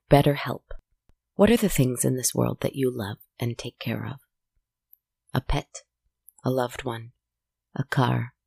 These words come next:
a house, your friends, your family, plants.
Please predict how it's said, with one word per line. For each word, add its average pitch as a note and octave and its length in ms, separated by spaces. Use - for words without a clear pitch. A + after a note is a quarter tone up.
a B2+ 80
house, - 540
your B2+ 160
friends, C3 640
your C3 140
family, B2 580
plants. - 520